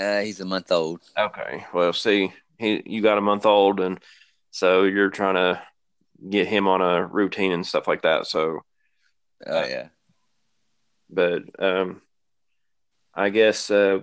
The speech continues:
Speaker 2: we'll, hopefully, you know, like I said, like, next week, I, hopefully I'm home. <laughs> So
Speaker 1: <laughs> Yeah.
Speaker 2: I can actually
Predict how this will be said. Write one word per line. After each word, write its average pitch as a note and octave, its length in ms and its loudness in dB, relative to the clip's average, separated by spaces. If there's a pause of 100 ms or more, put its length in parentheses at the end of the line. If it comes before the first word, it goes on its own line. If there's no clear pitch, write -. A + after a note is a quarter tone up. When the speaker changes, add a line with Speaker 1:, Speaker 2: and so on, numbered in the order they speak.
(120)
Speaker 2:
we'll, A2 320 -4
hopefully, A#2 680 2
you G#2+ 140 -2
know, F#2 340 2
like F#2+ 220 2
I G#2+ 80 2
said, G#2 240 2
like, F#2 220 2
next G2+ 240 -2
week, G2+ 160 2
I, F#2+ 100 0
hopefully G#2 300 2
I'm F#2+ 120 2
home. F#2+ 320 0 (640)
<laughs> - 60 -2 (1000)
So A#2 240 2
Speaker 1:
<laughs> G#2+ 40 -2
Yeah. G#2 260 4 (220)
Speaker 2:
I A#2+ 100 4
can A#2+ 160 -2
actually A2+ 640 2